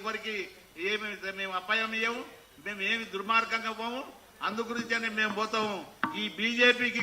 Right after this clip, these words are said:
కుట్ర చేసి, బీజేపీకి డైవర్ట్ చేసి రాజ్యాంగాన్ని మార్చుతా అన్న మోడీ గారు, మీరు, మీరు చెప్పుకోండి, ఏంటికి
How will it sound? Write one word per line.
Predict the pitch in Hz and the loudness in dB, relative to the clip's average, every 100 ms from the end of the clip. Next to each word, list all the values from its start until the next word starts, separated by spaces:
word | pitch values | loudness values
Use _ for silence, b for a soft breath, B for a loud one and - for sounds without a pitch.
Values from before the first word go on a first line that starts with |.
| - | -4
కుట్ర | 196 226 247 233 | -8 4 6 6
చేసి, | 233 233 226 175 - - - - - 143 | 4 4 2 0 -4 -14 -20 -20 -20 -10
బీజేపీకి | 214 240 254 240 240 247 220 170 - | -8 2 2 2 -2 -2 -4 -6 -2
డైవర్ట్ | 180 220 262 254 233 | 0 4 4 4 2
చేసి | 226 233 220 170 - - - 165 | 2 0 -4 -6 -12 -20 -10 4
రాజ్యాంగాన్ని | 208 233 262 247 247 247 233 214 | 4 6 2 6 6 8 4 6
మార్చుతా | 240 - 254 240 | 6 6 4 4
అన్న | 240 240 202 - - - - - - - - 143 | 4 4 4 0 -14 -20 -20 -20 -20 -20 -18 -4
మోడీ | 233 262 262 | -2 2 6
గారు, | 254 254 220 - - - - - 139 196 | 8 8 2 -4 -14 -18 -20 -20 -8 -2
మీరు, | 240 240 202 185 - - - - - | 0 0 -2 -6 -14 -20 -20 -20 -12
మీరు | 208 208 | -10 -6
చెప్పుకోండి, | 208 - 247 262 233 | -6 -4 -2 0 2
ఏంటికి | 240 233 262 | 0 0 -4